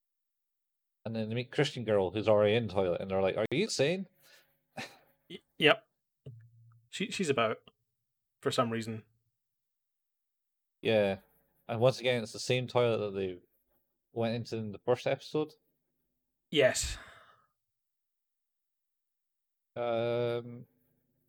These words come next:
Speaker 1: and then there was a haunt-, ghostly girl kicking about who's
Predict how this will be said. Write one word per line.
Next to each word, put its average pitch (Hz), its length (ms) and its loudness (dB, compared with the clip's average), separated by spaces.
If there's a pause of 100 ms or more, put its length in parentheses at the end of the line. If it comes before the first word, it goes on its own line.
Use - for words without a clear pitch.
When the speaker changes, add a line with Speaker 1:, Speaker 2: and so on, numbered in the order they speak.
(680)
Speaker 1:
and 120 80 -2
then 120 140 0
there 120 60 0
was 110 140 -4
a 107 100 -4 (240)
haunt-, 139 200 4 (200)
ghostly 139 360 0
girl 131 560 4
kicking 131 240 -8
about 123 360 2 (1600)
who's 104 240 -10